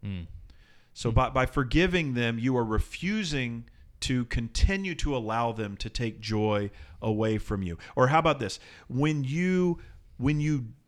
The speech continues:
Speaker 2: when you refuse to forgive, you are essentially allowing somebody to live rent-free inside of your head.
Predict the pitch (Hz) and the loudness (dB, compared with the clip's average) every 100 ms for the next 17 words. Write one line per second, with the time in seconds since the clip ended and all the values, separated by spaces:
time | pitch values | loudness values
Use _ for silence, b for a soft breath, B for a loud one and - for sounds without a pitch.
0 | - 127 131 123 117 - 165 190 214 - | -10 -2 2 6 6 6 4 4 4 2
1 | 156 - 123 107 135 160 165 110 107 - | 0 2 0 0 0 4 4 2 -2 -6
2 | - B B B B B 131 147 143 127 | -12 B B B B B 4 4 4 0
3 | - 165 175 - 170 165 151 123 120 127 | -2 -2 0 0 2 2 2 0 0 0
4 | 143 139 123 - 123 113 110 107 104 - | 0 -2 -4 -4 -2 0 0 0 -2 0
5 | 110 104 - 104 123 127 113 104 98 110 | 0 -2 -6 -4 0 0 -2 -6 -4 0
6 | 131 - - 120 117 104 104 104 98 - | 0 -2 -4 0 2 2 0 -6 -8 -4
7 | 95 95 92 90 92 78 | -2 -2 -4 -6 -6 -8